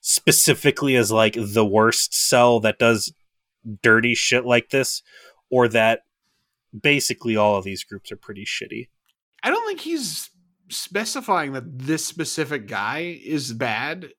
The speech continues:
Speaker 2: He is, I think, conveying these people are serious and they murder off-worlders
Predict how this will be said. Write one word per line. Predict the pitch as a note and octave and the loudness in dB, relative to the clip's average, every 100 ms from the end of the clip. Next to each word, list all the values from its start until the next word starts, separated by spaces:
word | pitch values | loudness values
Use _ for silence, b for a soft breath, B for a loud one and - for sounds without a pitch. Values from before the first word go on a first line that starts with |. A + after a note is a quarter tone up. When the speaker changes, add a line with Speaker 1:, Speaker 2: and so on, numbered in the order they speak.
| _ _ _ _ - | _ _ _ _ -20
Speaker 2:
He | A2+ D3 C#3 | -6 -2 -2
is, | C3+ A#2+ - _ _ _ _ | -2 -6 -10 _ _ _ _
I | C#3 | -4
think, | C#3 D#3+ | -2 -4
conveying | D3+ C3 C#3 B2+ B2 B B - | -6 -6 -6 -6 -10 B B -8
these | C3+ F3+ F3+ | -4 -2 -4
people | G3+ G3 D#3 C3 | -8 -8 -6 -4
are | A#2 | -4
serious | - F3+ E3 A#2+ G#2 - - - | -4 0 0 0 -4 -8 -12 -12
and | B2 | -6
they | C#3 | -4
murder | C#3+ C#3 D3+ D#3+ C#3+ B2+ | -2 0 0 0 0 -2
off-worlders | A2+ C3+ B2+ A#2 G#2+ G2 G2+ G2 | -2 -4 -4 -8 -8 -8 -12 -12